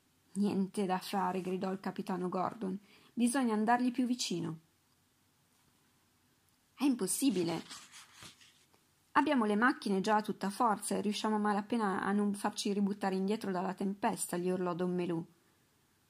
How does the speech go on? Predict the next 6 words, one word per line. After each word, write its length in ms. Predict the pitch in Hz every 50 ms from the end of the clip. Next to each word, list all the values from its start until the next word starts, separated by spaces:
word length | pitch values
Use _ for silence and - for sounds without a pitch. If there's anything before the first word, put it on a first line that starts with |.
| _ _ _ _ _ _ _ _ _ _ _ _ _ -
"Nessuna 340 | 226 214 208 - 240 226
proposta, 520 | 233 262 254 247 302 294 294 - - 240 233
professore?", 760 | 269 247 240 - 240 - - - 277 262 247 254 262 269 294 294
chiese 180 | - 247 208 214
il 80 | 208
capitano, 720 | 202 214 208 202 202 202 - 180 180 185 180 175 180 196